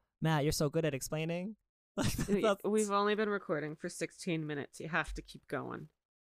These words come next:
Speaker 1: Oh. Oh, you think this is it? You think I'm done? <laughs>
Speaker 2: Yes, it
Speaker 1: D-
Speaker 2: really sounded like you were ready to sign off.
Speaker 1: <laughs> Okay, yeah, I'm actually, I'm actually done.
Speaker 2: It was
Speaker 1: Thank-,
Speaker 2: very
Speaker 1: thanks, everyone.
Speaker 2: concerning.
Speaker 1: Thanks, guys. I'm heading out.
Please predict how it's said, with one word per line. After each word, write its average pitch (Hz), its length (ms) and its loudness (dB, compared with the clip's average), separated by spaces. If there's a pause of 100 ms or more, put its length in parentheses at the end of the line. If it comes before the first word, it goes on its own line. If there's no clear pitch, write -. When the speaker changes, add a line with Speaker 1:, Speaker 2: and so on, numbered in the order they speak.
(280)
Speaker 1:
Oh. 180 300 2 (560)
Oh, 190 80 6
you 190 160 4
think - 180 -2
this 175 160 -2
is 131 140 -2
it? 220 280 2
You 190 120 -2
think 196 180 -2
I'm 131 320 -2
done? 143 400 -2
<laughs> 320 60 -12 (920)
Speaker 2:
Yes, 214 260 6
it - 80 4
Speaker 1:
D- - 40 2
Speaker 2:
really 196 240 6
sounded 175 340 4
like 156 220 0
you 170 80 2
were 151 140 0
ready 147 200 -2
to 139 120 -4
sign - 260 -6
off. 320 260 -6 (440)
Speaker 1:
<laughs> 233 140 4
Okay, 214 180 4
yeah, 190 100 6
I'm 196 80 4
actually, 208 320 4
I'm 208 160 0
actually 220 280 4
done. 139 260 0 (220)
Speaker 2:
It - 40 -4
was - 80 2
Speaker 1:
Thank-, 214 120 4
Speaker 2:
very 185 140 6 (120)
Speaker 1:
thanks, - 80 0
everyone. 190 300 4
Speaker 2:
concerning. 175 420 -2 (280)
Speaker 1:
Thanks, - 240 2
guys. 202 300 0 (140)
I'm 233 180 -4
heading 226 220 2
out. 180 180 2